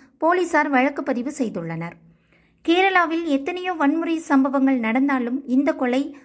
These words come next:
அதிக அளவு உலுக்கி எடுத்துவிட்டது. காரணம், கேரளாவில் கடந்த ரெண்டாயிரத்தி பதினாறு முதல் ரெண்டாயிரத்தி இருபது வரை ஐம்பத்தி ஆறு வரதட்சணை மரணங்கள் நிகழ்ந்துள்ளதாக கூறப்படுகிறது. இந்த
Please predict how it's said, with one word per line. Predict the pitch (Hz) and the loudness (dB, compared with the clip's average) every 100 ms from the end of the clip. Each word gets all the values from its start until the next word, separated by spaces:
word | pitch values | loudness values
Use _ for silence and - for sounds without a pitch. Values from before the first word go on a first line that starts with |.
| _ | _
அதிக | 233 277 339 339 | 2 2 2 2
அளவு | 277 262 277 | 2 0 -2
உலுக்கி | 247 262 269 | -2 -4 -2
எடுத்துவிட்டது. | 247 202 190 175 175 - - _ _ _ | -4 -4 -10 -12 -12 -14 -16 _ _ _
காரணம், | - 262 294 269 277 - | 2 4 6 4 2 -2
கேரளாவில் | 269 277 277 269 262 254 | 0 2 2 2 0 -4
கடந்த | 262 247 247 | -4 -4 -2
ரெண்டாயிரத்தி | 247 254 302 294 277 269 | -2 0 0 -2 -4 -4
பதினாறு | 269 247 302 302 269 | -2 0 2 0 0
முதல் | 220 226 240 277 - - - | -2 -2 -2 -4 -14 -20 -6
ரெண்டாயிரத்தி | 294 311 339 330 320 294 262 | 0 2 2 0 -4 -4 -2
இருபது | 269 330 320 | 0 -2 -2
வரை | 262 247 262 - | 0 0 -2 -2
ஐம்பத்தி | 240 330 349 339 | 0 2 -2 -4
ஆறு | 311 277 | -2 0
வரதட்சணை | 240 226 262 302 277 277 | 0 0 0 -2 2 2
மரணங்கள் | 240 247 262 262 262 | 2 0 0 0 -2
நிகழ்ந்துள்ளதாக | 226 254 254 254 240 247 311 | -2 -2 0 -2 -2 -4 -4
கூறப்படுகிறது. | 302 240 220 190 175 170 165 - _ _ _ _ _ _ - | -6 -6 -6 -8 -10 -10 -10 -14 _ _ _ _ _ _ 0
இந்த | 339 | 2